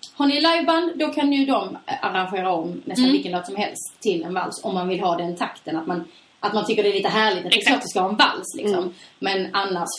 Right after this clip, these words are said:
Speaker 1: skit i valsen. Jag har jättemånga brudpar som, som kör en, en mysig tryckare.
Speaker 2: Mm.
Speaker 1: Och man behöver inte köra hela tre, tre och en halv minuter lång då. Utan man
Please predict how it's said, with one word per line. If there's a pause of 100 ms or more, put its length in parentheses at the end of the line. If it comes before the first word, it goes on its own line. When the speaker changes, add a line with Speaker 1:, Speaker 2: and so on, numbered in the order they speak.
Speaker 1:
skit
i
valsen.
Jag
har
jättemånga
brudpar
som,
som
kör
en,
en
mysig
tryckare.
Speaker 2:
Mm.
Speaker 1:
Och
man
behöver
inte
köra (500)
hela (120)
tre, (220)
tre
och
en
halv
minuter
lång
då.
Utan
man